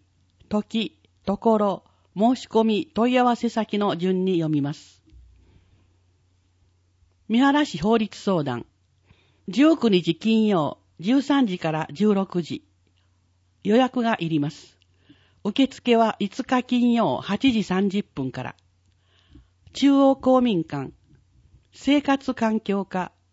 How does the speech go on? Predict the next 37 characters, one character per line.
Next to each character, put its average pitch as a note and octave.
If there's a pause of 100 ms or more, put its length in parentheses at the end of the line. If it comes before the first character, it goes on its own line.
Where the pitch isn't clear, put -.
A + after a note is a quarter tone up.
(220)
電 G#3+
話、 G3+ (280)
零 C4
八 D4+
四 F#3
八 F3+ (100)
六 G#3
七 A3
の C#3+
六 G3
一 B3
七 D#3+
八。 - (1700)
弁 C#4+
護 C#4+
士 E3
法 G#3+
律 A#3
相 G3
談。 B2+ (600)
十 C4+
日 C4+
水 A3+
曜、 E3 (340)
二 C4+
十 B3+
四 F3+
日 E3+
水 G3
曜、 D#3+ (600)
十 C#4+
時 A3+
か D#3
ら C#3+
十 G3+
六 F3
時。 C3